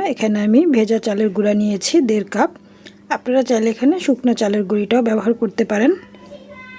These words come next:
এরপর এখানে দিয়ে দিচ্ছি হাফ কাপ পরিমাণ ময়দা, দিয়ে দিলাম এক কাপ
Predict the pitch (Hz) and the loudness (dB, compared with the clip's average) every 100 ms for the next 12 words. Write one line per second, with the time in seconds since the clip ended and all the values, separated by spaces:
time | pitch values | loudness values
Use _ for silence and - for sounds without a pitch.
0 | - - 247 - 247 247 254 262 247 247 | -14 0 0 4 2 2 4 4 4 2
1 | 240 240 - 320 220 - - 214 - 214 | 2 0 0 -2 -2 -6 -6 -4 0 0
2 | 208 214 208 196 196 208 339 - - - | 2 4 2 2 0 0 0 -4 -18 -20
3 | - _ - - - - - - - - | -20 _ -20 -20 -20 -20 -20 -20 -20 -20
4 | - - - - - 220 226 208 214 294 | -20 -20 -20 -18 -4 2 4 4 4 2
5 | 403 220 202 - 220 | 0 -4 -8 -6 -6